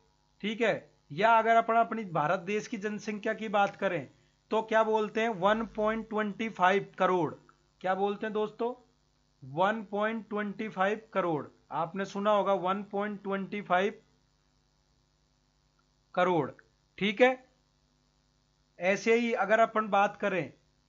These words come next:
तो किसी भी YouTube चैनल पर सब्सक्राइबर्स की बात करते हैं तो आपने सुना होगा नाइन मिलियन, ठीक है, या इलेवन मिलियन। एम डिनोट करता है मिलियन को,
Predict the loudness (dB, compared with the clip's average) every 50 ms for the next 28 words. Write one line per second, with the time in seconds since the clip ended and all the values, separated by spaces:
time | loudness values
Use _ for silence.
0 | -2 2 6 6 6 6 4 2 -8 _ _ _ _ _ _ _ _ -10 -10 -8
1 | -4 -4 -4 0 0 0 0 0 -2 -6 -10 -14 _ _ -16 -6 -2 0 0 0
2 | 2 0 0 0 0 2 2 4 4 4 2 2 2 0 0 0 0 0 0 0
3 | -2 -2 2 6 6 6 6 6 4 2 0 0 -4 -8 -4 2 4 6 6 6
4 | 4 2 0 0 0 0 -2 -2 0 0 0 2 6 6 6 6 4 0 -4 -4
5 | -4 -4 0 2 2 2 4 4 2 2 2 0 -6 _ _ _ _ _ _ _
6 | _ -8 -4 0 2 2 2 2 0 0 0 0 0 0 0 0 0 -2 -4 _
7 | _ _ _ _ _ _ _ _ _ _ _ _ -4 -4 -2 2 2 2 2 2
8 | -2 -10 _ _ _ _ _ _ _ _ _ _ _ _ _ _ _ _ -4 2
9 | 4 6 6 4 4 -2 _ _ -8 -4 0 2 2 4 4 4 2 2 0 0
10 | 0 2 2 2 2 0 -2 -10 _ _ _ _ _ _ _ _ _ _ _ _
11 | _ _ _ _ _ _ _ _ _ _ _ _ _ _ _ _ _ _ _ _
12 | _ _ _ _ _ -4 0 2 2 2 2 2 0 -2 0 2 2 2 2 0
13 | 0 0 0 2 4 4 6 6 6 4 2 -2 0 0 0 0 -2 -4 -8 -12
14 | -14